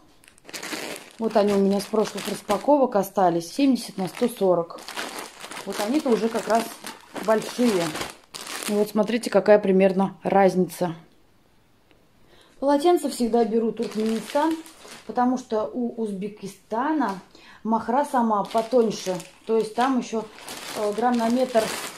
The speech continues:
меньше получается. Они прям действительно ощутимо потоньше. Поэтому люблю Туркменистан, кто бы мне что ни говорил. Ну, а теперь переходим плавненько на кухню. Взяла ей вот такие махровые салфеточки.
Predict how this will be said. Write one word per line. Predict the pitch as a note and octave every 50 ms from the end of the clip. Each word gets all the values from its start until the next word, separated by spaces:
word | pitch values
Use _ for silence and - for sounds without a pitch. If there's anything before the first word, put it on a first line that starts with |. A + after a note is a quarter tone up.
| - -
меньше | A#3 B3 A#3+ A3+ A3+ G#3 - G3+
получается. | - - G#3 G3+ G3+ G3 - G3+ G3+ F#3+ F#3 F3+ - - F#3+
Они | F#3+ G#3 A3+
прям | A3+ - A3 A#3 A#3+ A#3+ A#3 - - - - - - - - - -
действительно | C4+ B3 - B3+ B3 A3+ G#3+ G3 - - - - -
ощутимо | B3 A#3 - - B3 A3+ - - A#3+ B3+ C4+ -
потоньше. | - A#3 A3 - G3+ F#3+ F#3 F3 - - - -
Поэтому | - G#3 A#3 C4+ - C#4 A#3+ A3 G3 - - - - -
люблю | - G#3 G3 F3+ G#3 A#3+
Туркменистан, | B3 A#3+ A#3+ - - A3 A3 G#3+ G3 - - F3 E3+ D#3+ D3+
кто | - - - G#3 A3
бы | A3+ B3+
мне | B3 A#3 G#3 G3 G3
что | F#3+ - - F#3
ни | G3 G#3 G#3
говорил. | G3+ G3+ G3 G3 F#3 E3+ E3 E3+ E3 E3 - _ _ _ _ _ _ _ _ _ _ _ _ _ _ - - _ _ _
Ну, | D#4 E4
а | D4
теперь | - - C4+ B3+ A#3
переходим | - A#3 B3 B3 C4+ B3+ B3 A#3+ A#3
плавненько | A#3 B3+ C4 B3 A#3 A3+ A3+ A3+ A3+ A3 - G#3
на | A#3+ A#3+ A#3 A3+
кухню. | A3+ - - A#3+ C4 - - - C#4+ D4 D4 D4 - - - - -
Взяла | - F#3+ F3 G#3+ A3+ A#3 A#3+
ей | A#3 A3 G#3+
вот | G#3 G3+
такие | - G3+ G#3 - B3+ C4
махровые | A#3 G3+ G3+ - G3 G#3+ A3 G#3+ G#3+ G#3
салфеточки. | - G#3 G3 F#3 - F#3 F3+ F3+ F3+ E3+ - - - - F3 D#3